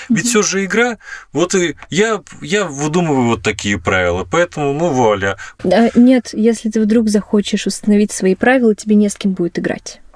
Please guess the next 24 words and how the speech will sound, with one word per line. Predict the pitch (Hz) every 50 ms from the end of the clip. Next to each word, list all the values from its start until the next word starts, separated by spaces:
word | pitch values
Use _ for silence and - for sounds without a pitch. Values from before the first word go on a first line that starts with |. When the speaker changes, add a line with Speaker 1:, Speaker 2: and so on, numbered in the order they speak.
| - _ _ _ _ _ - - - - - - - -
Speaker 1:
Ах, | - - - 127
вот | - 220 202 202
Speaker 2:
Вот, | 226 220 - - - -
Speaker 1:
как. | 247 226
Speaker 2:
понимаешь, | - 247 247 254 294 302 285 254 233 - - -
э, | 220 202 208 208 202 208 208 208 190
в, | 208 240 262 214
в | 226
этом | 269 - - 240
проблема. | - 247 254 247 262 254 226 208 180 -
Мы | - 226 254 302 294
всегда | - - 226 208 240 302 339
оказываемся | 320 - 269 277 240 262 254 247 226 - - 240 220 208 -
в | _ -
какой-то | 233 220 - - 294 320 320 - 262
языковой | 240 220 190 202 - - 208 220 226 220 - _ -
игре, | 196 180 202 220 285 349 359 311
и | - 214
вот | 185 214 269 311 311 - -
он | 254 247 233
главный, | 196 190 196 208 208 208 196 190 190 180
один | - 196 190 208 214 214
из | 208 202
главных, | 196 208 220 226 226 220 185 185 180